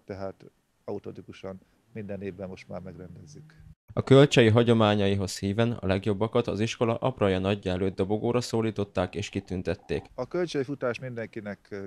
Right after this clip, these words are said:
Speaker 1: kötelező, kivéve természetesen, hogyha valamilyen, ö, egészségügyi probléma lép föl. Az első három fiút és az első három lányt szoktuk, ö,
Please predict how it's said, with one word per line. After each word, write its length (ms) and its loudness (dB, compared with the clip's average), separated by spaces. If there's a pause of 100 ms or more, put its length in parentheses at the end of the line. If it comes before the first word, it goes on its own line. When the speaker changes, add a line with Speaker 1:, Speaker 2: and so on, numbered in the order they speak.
Speaker 1:
kötelező, 800 -6
kivéve 340 -4
természetesen, 800 -8
hogyha 280 -12
valamilyen, 560 -10 (500)
ö, 320 -12
egészségügyi 500 -10
probléma 640 -12 (180)
lép 300 -10
föl. 340 -6 (1800)
Az 200 0
első 360 4
három 440 2
fiút 400 -8
és 140 -8
az 100 -6
első 260 -4
három 280 -6
lányt 220 -4
szoktuk, 520 -14
ö, 160 -4